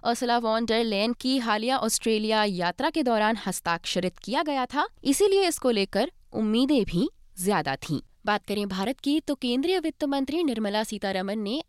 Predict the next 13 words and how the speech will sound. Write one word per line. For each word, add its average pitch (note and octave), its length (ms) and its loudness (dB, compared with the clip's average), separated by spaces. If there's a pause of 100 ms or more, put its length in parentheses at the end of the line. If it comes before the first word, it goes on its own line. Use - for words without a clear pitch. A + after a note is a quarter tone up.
असम F4 300 0
विधानसभा A3+ 600 -2
चुनाव F#3 440 -4
के G3 100 -6
लिए F#3+ 340 0 (260)
गुवाहाटी G#3+ 520 -2
में C4+ 200 0
बीजेपी G#3+ 480 -2
का B3 300 0 (240)
संकल्प C#4+ 540 -2
पत्र G#3 460 -4 (360)
जारी G3 240 0
किया। E3 320 -4